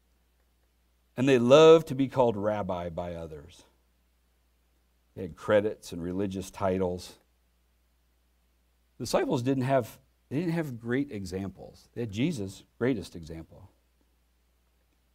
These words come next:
Then comes along Jesus, and he gives them this, this countercultural news that if you want to be first, you got to serve others.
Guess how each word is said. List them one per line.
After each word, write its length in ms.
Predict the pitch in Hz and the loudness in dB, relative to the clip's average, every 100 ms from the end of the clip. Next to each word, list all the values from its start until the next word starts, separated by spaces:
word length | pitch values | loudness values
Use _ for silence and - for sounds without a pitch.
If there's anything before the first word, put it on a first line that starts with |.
| _ _ _ _ _ _ _ _ _ _ _ - | _ _ _ _ _ _ _ _ _ _ _ -6
Then 180 | 123 143 | -4 0
comes 220 | 156 139 | 0 0
along 260 | 127 127 110 | 0 0 -2
Jesus, 460 | 104 107 85 82 | -4 -6 -8 -8
and 80 | 98 | -6
he 80 | 95 | -4
gives 240 | 113 107 | -4 -4
them 160 | 110 101 | -4 -4
this, 260 | 92 - - _ _ _ _ _ _ - | -6 -8 -18 _ _ _ _ _ _ -12
this 200 | 95 - _ | -10 -10 _
countercultural 1040 | - 151 160 160 147 - 147 143 135 120 | -2 0 2 0 -2 0 0 2 2 2
news 760 | 120 127 127 98 85 80 - - _ _ _ _ _ _ _ _ _ _ _ _ _ _ 107 | 4 2 2 0 -4 -10 -18 -20 _ _ _ _ _ _ _ _ _ _ _ _ _ _ -6
that 100 | 107 | -4
if 120 | 120 | 0
you 80 | 123 | 2
want 140 | 147 | 4
to 40 | |
be 120 | 151 143 | 2 2
first, 380 | 147 143 143 | 4 2 2
you 80 | 123 | 2
got 120 | 120 | 4
to 80 | 120 | 4
serve 280 | 117 135 120 | 2 -2 4
others. 500 | 120 104 85 82 - | 4 2 -4 -10 -18